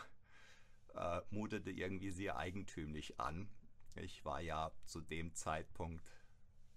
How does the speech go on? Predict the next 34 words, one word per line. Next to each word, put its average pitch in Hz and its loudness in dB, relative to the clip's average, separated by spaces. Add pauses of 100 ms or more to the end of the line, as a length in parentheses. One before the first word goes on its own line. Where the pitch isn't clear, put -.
(220)
immer 87 0
noch, 85 2
äh, 78 2
oder 67 0 (160)
ja, 71 0 (180)
<laughs> - -8
offiziell - 2
Beschuldigter. 113 4 (460)
Ja, 101 10 (480)
die 104 6 (100)
Zeugenvernehmung 98 8
fand 82 2
dann 82 2
statt. - 2 (540)
Das - -6
Ganze 92 2
wurde 92 2
eben 78 -2 (340)
aufgezeichnet, 117 4
wobei 90 2
man 87 0
sich 87 -2
bei 85 2
mir 90 2
vergewissert - 2
hat, - 4
dass 85 0
ich 90 -4
damit 82 0
einverstanden 117 4
bin 104 2
und 98 0
so. 87 4
Also, 76 2